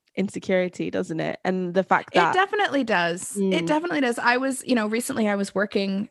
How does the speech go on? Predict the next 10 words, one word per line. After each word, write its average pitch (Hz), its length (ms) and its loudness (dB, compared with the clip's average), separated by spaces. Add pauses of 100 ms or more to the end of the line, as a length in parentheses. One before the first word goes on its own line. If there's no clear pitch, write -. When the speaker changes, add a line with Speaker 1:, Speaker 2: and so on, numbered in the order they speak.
Speaker 2:
uh, 175 440 0 (500)
s-, - 140 -16 (380)
on 196 160 4
a 190 60 -2
project, 185 800 0
and 185 160 0
I 180 80 2
got 180 140 4
asked 185 400 2
to 180 340 0